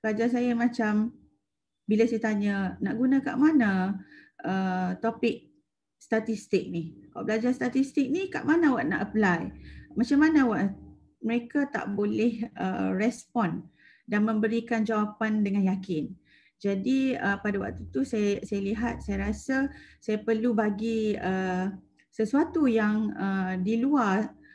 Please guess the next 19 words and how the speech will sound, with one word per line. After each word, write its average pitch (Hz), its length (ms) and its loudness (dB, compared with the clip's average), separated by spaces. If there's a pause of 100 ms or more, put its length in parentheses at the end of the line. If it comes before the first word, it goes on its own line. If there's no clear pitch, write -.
(200)
minda-, 226 400 2
uh, 208 340 2
apa - 140 -8
ni, - 260 -2
di 208 300 -2
luar 233 640 0 (160)
kemampuan 226 500 0
mereka. 196 540 -2 (580)
Maka 269 400 0
saya, 220 560 0
uh, 196 520 -2 (280)
saya 220 240 -2
pilih 285 400 4
satu 220 240 -2
isu, 208 560 -2 (400)
iaitu 240 640 0
isu 226 480 -2
pembaziran 208 560 2
makanan. 190 640 -2